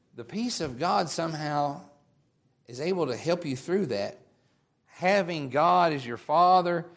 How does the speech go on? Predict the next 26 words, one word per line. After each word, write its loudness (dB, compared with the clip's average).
to -6
ju-, -8
just -10
to, -8
to -10
carry -2
you -6
through 0
those -2
tough -2
times, -4
and -8
then -4
you -6
see -6
people -4
that -4
don't -2
know -2
Christ -4
as -10
their -4
Father 0
just -10
totally -2
devastated, -6